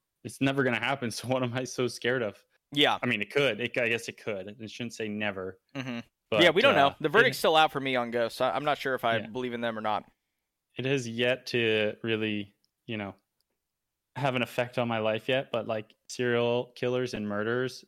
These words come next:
Speaker 1: you know, it happens on the daily, so,
Speaker 2: Yeah.
Speaker 1: um,
Speaker 2: Yeah.
Speaker 1: I wouldn't say serial killing happens <laughs> on the daily, but
Speaker 2: Yeah, jeez,
Speaker 1: murders
Speaker 2: I hope
Speaker 1: do.
Speaker 2: not. Oh my
Speaker 1: <laughs>
Speaker 2: gosh.
Speaker 1: Yeah.
Speaker 2: It, what's, what's that,
Speaker 1: Uh,
Speaker 2: <laughs> that saying where it's like, "Truth is stranger than fiction"? You know, like, I, I think those, like, true crime stories sometimes, or, like, the, like, unsolved mystery stuff, those are creepier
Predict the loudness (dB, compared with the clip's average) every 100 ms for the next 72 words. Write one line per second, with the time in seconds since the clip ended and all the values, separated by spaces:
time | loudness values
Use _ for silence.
0 | -10 -8 -8 -10 _ _ -6 -4 -2 0
1 | 0 -2 0 2 2 0 -4 -4 -2 -2
2 | -6 _ _ 0 2 2 -2 _ -10 -10
3 | -12 _ _ 2 4 4 2 0 2 4
4 | 4 2 0 -4 -4 -6 -6 -6 -6 -8
5 | -8 -6 -6 -8 -2 2 4 2 2 2
6 | 4 4 4 2 2 0 -2 -6 -4 -2
7 | 0 -2 -4 -8 -10 _ _ _ _ 2
8 | 2 4 6 8 8 6 0 0 2 4
9 | 4 2 4 2 4 2 2 -2 -2 -2
10 | -4 -2 -2 -2 -4 -4 -4 -4 -2 -6
11 | -8 -6 0 2 4 4 6 4 2 2
12 | 2 4 2 0 -4 -4 0 2 2 0
13 | -6 -2 0 2 0 -2 -4 0 2 0
14 | -2 -4 -2 -2 -2 -2 -2 -4 -4 -8
15 | -4 0 -2 -2 -8 -6 -8 -4 -4 -2
16 | 0 0 0 -2 -4 -4 -4 -2